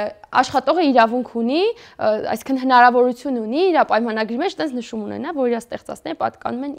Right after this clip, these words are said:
իրան։ Որոշ դեպքերում այդ իրավունքից, ը, աշխատողները օգտվում են։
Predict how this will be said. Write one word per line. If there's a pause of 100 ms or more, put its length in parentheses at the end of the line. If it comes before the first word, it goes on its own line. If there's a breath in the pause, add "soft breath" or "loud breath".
իրան։ (100)
Որոշ
դեպքերում
այդ
իրավունքից,
ը, (100)
աշխատողները
օգտվում
են։